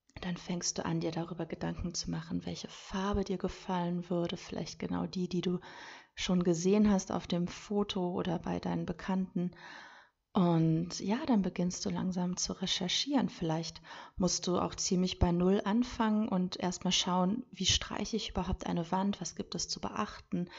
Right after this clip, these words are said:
Vielleicht fängst du an, nach Handwerkern zu schauen oder fragst Freunde, die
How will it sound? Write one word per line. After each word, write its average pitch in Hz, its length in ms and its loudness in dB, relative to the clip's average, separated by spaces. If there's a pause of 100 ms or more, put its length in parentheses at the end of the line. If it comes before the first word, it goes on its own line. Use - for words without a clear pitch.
(360)
Vielleicht 160 680 -2 (100)
fängst - 440 -2
du - 40 -4
an, 165 240 0
nach 165 260 -2
Handwerkern 208 600 2
zu - 180 -2
schauen 180 540 2
oder 170 360 -2 (320)
fragst - 560 -6
Freunde, 214 720 4
die 170 520 -4